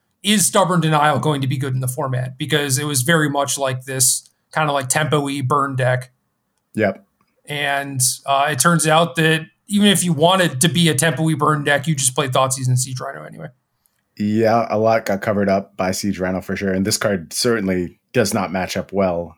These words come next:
Speaker 2: uh, without a large, large mana investment. So it, it's clear why it didn't quite pan out, but people were over the moon about this card in preview season. And I, I always smile a little bit when I see it show up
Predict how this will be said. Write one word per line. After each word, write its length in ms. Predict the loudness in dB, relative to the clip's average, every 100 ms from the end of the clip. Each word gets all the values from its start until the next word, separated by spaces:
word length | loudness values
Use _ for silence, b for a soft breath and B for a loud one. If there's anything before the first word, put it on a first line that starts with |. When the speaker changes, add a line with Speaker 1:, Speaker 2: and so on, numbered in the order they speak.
| -8
Speaker 2:
uh, 180 | -6 -4
without 260 | -2 -2
a 100 | -2 -4
large, 380 | -2 -2 -2
large 260 | -6 -8 -6
mana 260 | -6 -6 -8
investment. 580 | -8 -8 -10 -14 -18 -8
So 420 | 0 4 4 0 b b b b b _ -4
it, 220 | 0 0
it's 160 | 0 0
clear 340 | 0 4 6 6
why 200 | 6 6
it 220 | 4 4
didn't 460 | 4 4 2 -6
quite 300 | -2 0 0
pan 200 | 0 0
out, 300 | 0 0 -4 _ _
but 220 | -12 -8
people 280 | -4 0 2
were 200 | 0 0
over 500 | 0 2 0 -2 -4 _ -8
the 160 | -4
moon 460 | 0 2 2 2 0
about 260 | -2 -4
this 140 | -6 -8
card 240 | -8 -8
in 120 | -8
preview 340 | -8 -8 -8 -12
season. 520 | -12 -12 -12 -14 -14 _ -12
And 440 | -8 -6 -6 -8 -4
I, 140 | -2
I 100 | 0
always 200 | 2 2
smile 300 | 2 0 0
a 40 | -2
little 140 | -4
bit 140 | -6 -6
when 80 |
I 60 | -6
see 160 | -6 -8
it 100 | -6
show 220 | -6 -4
up 200 | -6